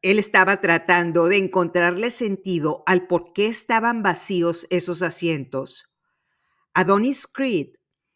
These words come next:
le da golpe tras golpe y el padre de Víctor,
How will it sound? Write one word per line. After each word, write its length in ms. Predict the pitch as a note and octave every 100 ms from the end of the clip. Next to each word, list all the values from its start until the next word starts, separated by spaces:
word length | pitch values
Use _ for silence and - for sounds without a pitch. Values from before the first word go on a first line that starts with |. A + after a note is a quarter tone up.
| _
le 160 | F3+ G#3+
da 140 | A#3+
golpe 420 | A#3 D4+ D4 - C#4
tras 360 | A3+ G3+ E3
golpe 680 | D#3+ E3 D3 - C#3+ D#3 _ _ _ _ _
y 160 | F#3+ F3
el 180 | E3
padre 340 | - F3 G#3 A#3
de 120 | A#3+
Víctor, 680 | A#3 - - D3+ C#3+ -